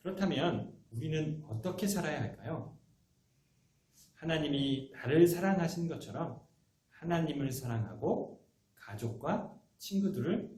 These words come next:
사랑해야 되겠죠? 여러분이 그런 사람들이 되기를 바랍니다. 소요리 문답 삼십이 문, 삼십삼 문입니다.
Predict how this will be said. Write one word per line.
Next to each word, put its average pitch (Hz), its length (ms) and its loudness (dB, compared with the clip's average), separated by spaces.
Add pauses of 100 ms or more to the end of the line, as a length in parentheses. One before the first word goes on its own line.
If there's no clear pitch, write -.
사랑해야 165 560 -4
되겠죠? 135 580 -6 (1080)
여러분이 156 800 2
그런 160 320 2
사람들이 131 580 -2
되기를 117 580 -2 (360)
바랍니다. 110 840 -2 (320)
소요리 190 480 4
문답 123 600 2 (160)
삼십이 180 880 -2
문, - 440 2
삼십삼 - 840 -6
문입니다. 170 560 6